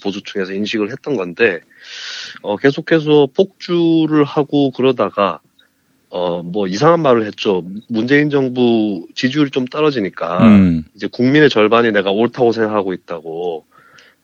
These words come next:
Speaker 1: 예, 그 말은 자기가 하면 안 되는 거였거든요.
Speaker 2: 예.
Speaker 1: 남들이 해주는 말이고, 예를 들면은 뭐 문재인 정부에서 민심이 좀 이반이 되면
Speaker 2: 음.
Speaker 1: 아무래도 자연스럽게 떨어졌던 대선 주자에 대해서 국민 여론이 조금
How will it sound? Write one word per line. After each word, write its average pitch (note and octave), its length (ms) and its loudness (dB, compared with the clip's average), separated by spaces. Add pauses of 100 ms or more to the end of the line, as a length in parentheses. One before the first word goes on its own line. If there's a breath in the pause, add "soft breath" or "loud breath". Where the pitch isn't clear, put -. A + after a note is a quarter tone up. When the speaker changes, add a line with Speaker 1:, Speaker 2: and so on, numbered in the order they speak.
(160)
Speaker 1:
예, - 100 0
그 - 160 -2
말은 E3 280 4
자기가 C#3+ 400 0
하면 C#3+ 220 2
안 F2 120 -4
되는 B2 260 0
거였거든요. F#2 540 -2
Speaker 2:
예. F2 440 0 (380)
Speaker 1:
남들이 C3+ 920 0
해주는 A2+ 320 -2
말이고, F#2 340 -4 (160)
예를 B2+ 220 2
들면은 A#2+ 560 -2
뭐 G2 100 -2
문재인 G#2 500 0
정부에서 G2+ 500 -4
민심이 G2 360 -4
좀 G2+ 160 -14
이반이 G#2+ 380 -8
되면 F#2 540 -4
Speaker 2:
음. F#2 360 -4
Speaker 1:
아무래도 B2+ 400 2
자연스럽게 C3+ 760 0
떨어졌던 E3+ 540 0
대선 A2 320 0
주자에 G2+ 320 0
대해서 F#2 500 -4
국민 A2+ 360 -6
여론이 G2 360 -6
조금 F#2+ 420 -14